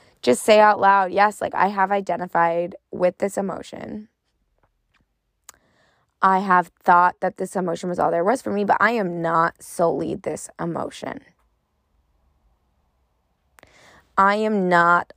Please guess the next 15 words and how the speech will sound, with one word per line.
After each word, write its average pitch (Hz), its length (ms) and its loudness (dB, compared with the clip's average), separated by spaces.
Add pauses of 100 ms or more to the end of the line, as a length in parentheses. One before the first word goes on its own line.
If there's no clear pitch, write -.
only 175 480 0
this. - 680 -6 (1700)
And 214 220 0
is 226 200 2
this 254 240 0
who 220 180 6
I 196 100 6
really 190 500 4
want 170 380 0 (100)
to - 160 -4
be? 185 460 -2
Is 180 160 -2
this 208 160 -2
who 226 140 0 (160)
feels 185 460 2